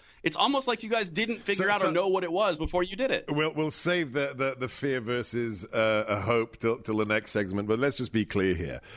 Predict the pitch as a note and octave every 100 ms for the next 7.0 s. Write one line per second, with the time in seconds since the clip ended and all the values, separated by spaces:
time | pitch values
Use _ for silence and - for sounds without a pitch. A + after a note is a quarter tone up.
0 | - - - C3+ F3 - E3 E3 - -
1 | - A#2+ B2 A2+ A#2 D#2 A2 G2+ B2 A2+
2 | A#2 A2 A2+ G#2+ - A2 A#2+ - - -
3 | - A#2+ - D3+ D#3 C#3 C3 A#2 B2 A#2+
4 | - C#3 B3 C4+ A3 B3 - G#3+ E3 D3
5 | C#3 B2+ B2 A#2+ - - C3+ C3+ C3+ C3+
6 | C3 C#3 C#3 B2 G#3 D4+ D#4 A3+ G#3+